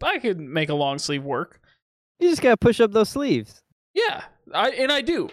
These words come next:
Speaker 1: I'll show you on camera,
Speaker 2: Yeah.
Speaker 1: but which
Speaker 2: Yeah.
Speaker 1: none of you are even looking at. But, like,
Speaker 2: <laughs>
Speaker 1: I, I do push up my sleeves always. Um, so I'm like, "Yeah,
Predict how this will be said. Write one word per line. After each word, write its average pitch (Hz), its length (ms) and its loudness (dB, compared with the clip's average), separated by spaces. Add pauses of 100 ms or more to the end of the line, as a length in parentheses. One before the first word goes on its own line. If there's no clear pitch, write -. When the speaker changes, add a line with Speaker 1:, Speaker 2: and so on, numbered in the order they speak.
(140)
Speaker 1:
I'll 190 160 0
show 226 160 0
you 214 120 0
on 196 140 -4
camera, 135 300 2
Speaker 2:
Yeah. 147 60 0
Speaker 1:
but 135 360 -6
which 170 140 4
Speaker 2:
Yeah. 196 200 6
Speaker 1:
none 165 140 0
of 165 100 -2
you 165 140 2
are 156 140 4
even 160 240 0
looking 165 260 2
at. 170 220 0
But, 160 120 0
like, 147 260 -2 (320)
Speaker 2:
<laughs> - 280 -20
Speaker 1:
I, 170 240 0 (100)
I 175 140 2
do 208 160 -2
push 208 220 -2
up 208 100 0
my 170 100 0
sleeves 208 560 -6
always. 160 520 0 (420)
Um, 160 360 0
so 208 140 0
I'm 220 80 -4
like, 262 140 -2
"Yeah, 330 300 -2